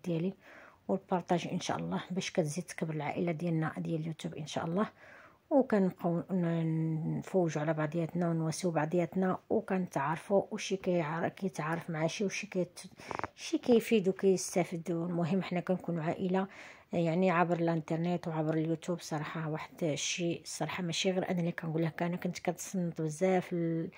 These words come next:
القنوات اخرين كيقولوا بحال هاد الشيء هذا. آه، كيحسبني غير كيقولوها شكر باش الناس كتشارك معاهم وصافي، ولكن فعلًا صدقوني، صدقوني الاخوات، فعلًا هاد اليوتيوب هذا واحد المنصه،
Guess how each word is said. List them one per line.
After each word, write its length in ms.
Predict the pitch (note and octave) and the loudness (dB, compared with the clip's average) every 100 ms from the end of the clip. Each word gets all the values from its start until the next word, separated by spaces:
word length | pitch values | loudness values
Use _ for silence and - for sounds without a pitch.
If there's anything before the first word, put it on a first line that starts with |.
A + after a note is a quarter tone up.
| - - - _ | -18 -18 -20 _
القنوات 360 | - F3+ F3+ E3+ | -2 2 2 0
اخرين 300 | - F3+ F3 | 0 2 2
كيقولوا 360 | F3 D#3+ E3 D#3 | 2 2 0 0
بحال 200 | - D#3+ | 0 0
هاد 120 | D#3+ | 0
الشيء 300 | - - D#3 | -2 0 2
هذا. 300 | D#3 E3 F3+ - - - - - - | 2 2 -2 -4 -20 -20 -20 -12 -2
آه، 380 | E3 E3+ E3 E3+ | 2 4 4 2
كيحسبني 560 | E3+ - G3 F#3+ F3+ | -2 4 4 6 6
غير 100 | F3+ | 6
كيقولوها 480 | F#3+ E3+ E3+ E3 E3 | 4 2 6 6 4
شكر 360 | - G3 F#3 E3+ | 2 0 0 2
باش 240 | E3+ - | 0 0
الناس 240 | E3+ D#3+ - | -2 -2 -2
كتشارك 440 | E3 - F3 D#3 | -4 -2 -2 0
معاهم 640 | D3 D3+ D3+ E3+ F3 E3+ | 0 0 2 4 4 2
وصافي، 400 | E3 - D#3 F3+ E3+ - - - - | -2 -4 -4 -4 -6 -14 -20 -8 -4
ولكن 340 | D#3+ - E3 | -2 0 -2
فعلًا 580 | D#3 - G3+ D#3+ E3+ D#3 | -2 4 6 6 4 2
صدقوني، 800 | - - - - F3+ F3+ E3+ - | -2 -12 -16 -4 0 0 0 -4
صدقوني 600 | - E3 - - F3+ E3+ | -10 -10 -10 -4 -2 0
الاخوات، 500 | - - F3 F3+ F#3 | -2 -2 2 4 4
فعلًا 560 | - - F#3+ D#3+ E3+ D#3+ | -2 0 2 4 2 0
هاد 100 | D#3+ | -2
اليوتيوب 360 | E3 D#3 E3+ | -4 -4 -2
هذا 240 | D#3+ D#3+ E3+ | 0 0 -2
واحد 440 | E3 F3 F3+ E3+ | -2 0 0 0
المنصه، 760 | E3+ F3+ F3+ F#3 - - F3 | 0 2 2 0 -4 -6 -4